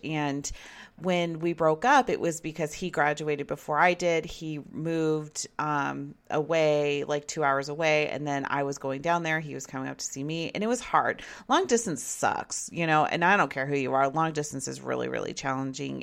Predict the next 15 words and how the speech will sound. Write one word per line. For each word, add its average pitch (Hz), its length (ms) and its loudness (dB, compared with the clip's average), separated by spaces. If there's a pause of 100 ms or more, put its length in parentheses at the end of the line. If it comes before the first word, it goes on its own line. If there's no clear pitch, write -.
(100)
And, 160 460 -2 (500)
uh, 165 200 4
especially, 196 640 2
remember, 156 420 4
this 156 220 2
is 165 80 -8
before 175 320 2
FaceTime. 151 880 -2
This 147 200 -2
is 151 120 -8
before 143 720 2
really, 143 360 2
I - 60 -4
mean, 151 140 -2
we 135 280 -4